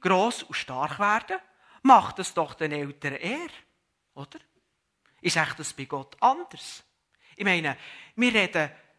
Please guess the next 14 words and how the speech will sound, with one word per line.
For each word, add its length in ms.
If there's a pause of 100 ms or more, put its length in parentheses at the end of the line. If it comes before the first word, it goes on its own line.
(160)
alle 300
davon, 320
dass 180
wir 80
im 80
Glauben 400
wollen 200
wachsen. 500 (560)
Hm. 300 (400)
Aber 220
was 160
ist 160
am 120
Ende, 400